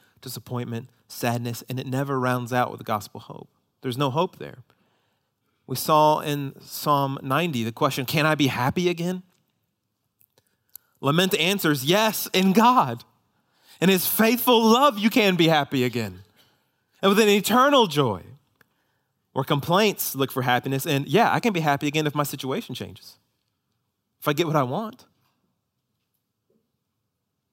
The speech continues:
The question, Psalm thirteen, "What do I do when the answers don't arrive?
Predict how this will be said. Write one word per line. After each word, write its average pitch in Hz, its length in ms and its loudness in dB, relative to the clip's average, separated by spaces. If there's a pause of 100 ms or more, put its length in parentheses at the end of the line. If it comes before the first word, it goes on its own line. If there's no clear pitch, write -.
(760)
The - 60 -14
question, 123 680 -8 (680)
Psalm 135 340 -4
thirteen, 127 560 -6
"What 139 80 -2
do 160 80 2
I 156 80 4
do 151 160 0
when 156 80 -2
the 147 140 -2
answers 147 360 -2
don't 107 200 -6
arrive? 90 420 -14